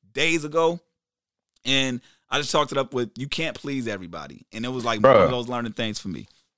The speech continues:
Speaker 2: You know what's crazy is I love that you having these experiences.
Speaker 1: Why?
Speaker 2: I love it.
Speaker 1: Why?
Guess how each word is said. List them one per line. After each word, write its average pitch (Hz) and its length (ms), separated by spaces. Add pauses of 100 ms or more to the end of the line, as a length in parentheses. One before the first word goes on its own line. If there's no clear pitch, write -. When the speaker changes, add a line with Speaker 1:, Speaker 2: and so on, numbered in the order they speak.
(400)
Speaker 2:
You 110 80
know 151 160
what's 127 180
crazy 123 520
is 98 420
I 123 320
love 98 600
that - 320
you 110 100
having 87 280
these 80 200
experiences. 78 840
Speaker 1:
Why? 269 280 (140)
Speaker 2:
I 160 40
love 131 300
it. 139 120
Speaker 1:
Why? 214 500